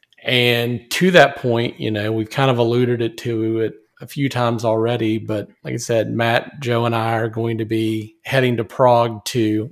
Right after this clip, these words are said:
cultivate our own little networks, um, next week at Veeam's Veeam one hundred Summit.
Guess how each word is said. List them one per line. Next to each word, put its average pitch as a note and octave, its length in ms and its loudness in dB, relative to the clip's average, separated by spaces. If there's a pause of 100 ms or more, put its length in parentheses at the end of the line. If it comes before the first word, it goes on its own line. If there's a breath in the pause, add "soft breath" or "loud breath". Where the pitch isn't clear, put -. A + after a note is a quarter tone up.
cultivate A#2+ 500 -2
our A2+ 160 0
own B2 160 0
little A2+ 220 -2
networks, A#2+ 680 -4 (680 soft breath)
um, G#2+ 500 -4 (260)
next B2 420 -4
week A#2 340 -8 (160)
at A#2 300 -6
Veeam's A#2 680 -10
Veeam A#2+ 280 -6
one A#2 160 -6
hundred A2+ 380 -10
Summit. A2 420 -10